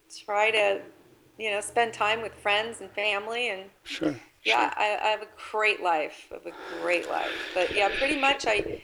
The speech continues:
Speaker 1: in terms of my, you know, and then I keep trying to look at my part and how can I grow and, um, uh, change and be, you know, the person that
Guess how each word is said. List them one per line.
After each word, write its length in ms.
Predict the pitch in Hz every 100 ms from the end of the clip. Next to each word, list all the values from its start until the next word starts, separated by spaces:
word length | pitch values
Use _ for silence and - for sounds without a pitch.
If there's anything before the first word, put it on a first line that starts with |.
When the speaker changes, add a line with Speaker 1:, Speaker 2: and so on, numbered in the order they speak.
| -
Speaker 1:
in 80 | 220
terms 420 | - 254 247 - 226
of 220 | 208 -
my, 220 | - 196 -
you 100 | 269
know, 140 | 226 233
and 140 | 233
then 100 | 247
I 120 | 247 240
keep 340 | 254 240 -
trying 240 | - 233 226
to 60 |
look 220 | 220 220
at 80 | 202
my 180 | 202 208
part 500 | - 208 208 247 269
and 120 | 190
how 180 | 196 196
can 180 | 196 202
I 140 | 190
grow 600 | 180 175 180 190 208 240
and, 200 | 170 175 - - - _ - -
um, 460 | 180 185 180 180 180 - - _ _ _ _ _ - -
uh, 520 | 185 190 185 175 - - - _ _ _ -
change 600 | 208 196 208 240 254 190
and 540 | 180 175 180 185 185
be, 840 | 190 185 180 180 175 - - - -
you 120 | 196 185
know, 140 | 175
the 80 | 180
person 560 | - 185 180 - 175
that 180 | 170 160